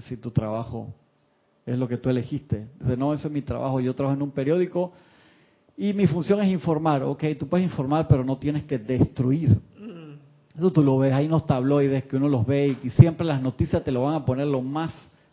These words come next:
Speaker 1: amarillista posible pa-, para ganar venta. Tú puedes informar una cosa, pero tú no tienes que poner,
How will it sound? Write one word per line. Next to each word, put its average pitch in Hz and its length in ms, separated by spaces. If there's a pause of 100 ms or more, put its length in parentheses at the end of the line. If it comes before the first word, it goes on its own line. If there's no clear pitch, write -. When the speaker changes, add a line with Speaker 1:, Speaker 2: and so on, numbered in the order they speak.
(140)
Speaker 1:
amarillista 147 960
posible 151 560
pa-, 120 340
para 131 200
ganar 120 320
venta. 120 480 (260)
Tú 175 80
puedes 196 180
informar 151 380
una 147 180
cosa, 135 300
pero 120 140
tú 127 100
no 139 140
tienes 147 240
que 135 100
poner, 139 420